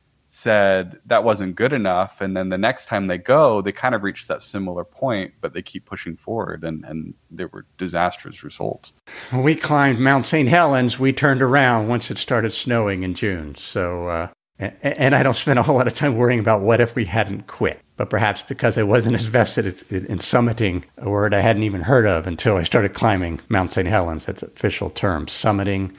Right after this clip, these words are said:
Speaker 2: whatever mountain you're climbing. Anything else, Camden, that you, uh, were impressed with?
Speaker 1: No, I think that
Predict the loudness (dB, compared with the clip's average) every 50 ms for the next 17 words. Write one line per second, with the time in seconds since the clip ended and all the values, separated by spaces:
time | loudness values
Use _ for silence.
0 | _ _ -4 -4 -2 -2 0 -2 -2 -2 -4 -6 -10 -10 -6 -6 -6 -6 -8 -10
1 | -14 -16 _ _ 2 2 4 4 4 4 4 2 0 0 0 0 0 2 0 -2
2 | -2 -2 -2 -4 -4 -6 -6 -6 -4 -4 -4 -6 -6 -6 -8 -12 -16 _ -16 -8
3 | -4 -4 -4 -2 -2 -2 -4 -4 -6 -12 -14 -14 -14 _ _ _ _ _ 0 2
4 | 4 4 4 2 -2 -4 -6 -6 -2 2 2 2 2 2 -2